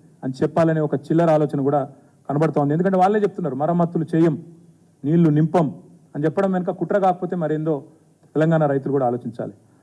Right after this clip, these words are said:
ప్రజాధనంతో కట్టిన ఈ బరాజ్ మరి ఒక చోట ఎనభై నాలుగు పిల్లర్లు ఉన్న దానిలో మూడు చోట్ల, మూడు, మూడు పిల్లర్లలో ప్రాబ్లం వస్తే మీరు రిపేర్ చేయించండి, అవకాశం ఉంది, ఇంజనీరింగ్ నిపుణులను పంపించండి, ఇబ్బంది ఉంటే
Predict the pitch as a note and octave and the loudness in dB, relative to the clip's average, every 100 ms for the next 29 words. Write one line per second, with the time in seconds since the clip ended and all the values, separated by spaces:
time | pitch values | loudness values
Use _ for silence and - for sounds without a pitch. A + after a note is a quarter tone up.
0 | _ _ - D#3 G3+ G#3 F#3 G#3 G3 G#3+ | _ _ -2 2 2 2 0 -2 0 -2
1 | F#3 F3+ F#3 F#3 E3 - - _ _ _ | -2 -4 -4 -4 -6 -10 -20 _ _ _
2 | _ - C#3 D3 D#3+ D3 - - _ _ | _ -12 -4 2 2 0 -4 -20 _ _
3 | _ _ _ _ _ _ _ - E3+ E3 | _ _ _ _ _ _ _ -2 0 0
4 | - - - - C#3+ - G3+ A3+ A3+ G3 | -2 -16 -20 -8 -4 -2 0 0 2 -2
5 | - D3 G3 G#3+ G#3+ G#3 G#3 G3 - G#3 | -2 -2 2 2 2 2 0 0 0 0
6 | G#3+ G#3 G3+ G3+ G3 F#3+ G3+ F3+ F#3+ F#3+ | 0 -2 -2 0 0 0 0 2 2 2
7 | G3 G3 G3 F3 - - _ D3+ F#3 G3 | 0 0 0 -2 -6 -20 _ 0 2 2
8 | C#3+ F3 F3+ F3+ F#3+ F#3 F3+ F3+ F3 D3+ | 2 2 2 2 2 2 2 2 2 2
9 | D#3+ D3+ C3 E3+ G#3 - - _ - D3 | 2 0 -2 -2 -4 -8 -20 _ -4 -2
10 | C#3 C#3+ F3+ D#3+ D3 C#3 B2 G#2+ G2+ F#2+ | -2 0 0 0 -4 -6 -8 -10 -12 -16
11 | _ _ - C3+ C#3 D#3 C3+ B2+ B2 A2+ | _ _ -6 -4 -2 -2 -2 -4 -4 -4
12 | - - _ _ _ C3+ D#3+ F#3 F3+ E3+ | -10 -20 _ _ _ -2 2 4 4 2
13 | D#3+ E3+ E3 C#3 C#3 D#3 - B2+ A#2 G#2+ | 2 0 -2 -2 -4 -4 -4 -4 -6 -8
14 | - _ _ - C#3+ G3+ G3 F#3+ | -14 _ _ -6 0 2 4 4